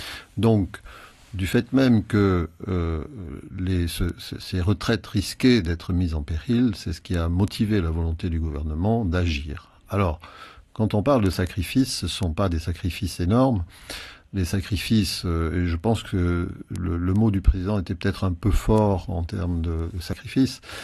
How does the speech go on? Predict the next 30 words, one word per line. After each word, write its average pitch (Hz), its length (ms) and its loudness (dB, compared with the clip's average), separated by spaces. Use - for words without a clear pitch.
c'est - 200 -6
plus, 113 420 4
euh, 90 140 2
disons, 95 560 2
des 90 120 0
choses - 300 2
qui - 160 -2
vont 104 400 4
amener 110 520 6
à 92 100 -2
travailler 98 480 2
un 95 80 2
petit - 160 -4
peu 87 140 0
plus, - 480 0
un 95 140 2
an, 101 160 2
deux 92 220 2
ans 104 120 4
ou 95 100 0
trois 87 260 -2
ans 90 100 0
de 82 100 0
plus 92 500 -4
pour - 140 -12
certains, 113 480 -2
euh, 92 160 2
qui 90 240 2
vont, 113 480 4
euh, 85 460 0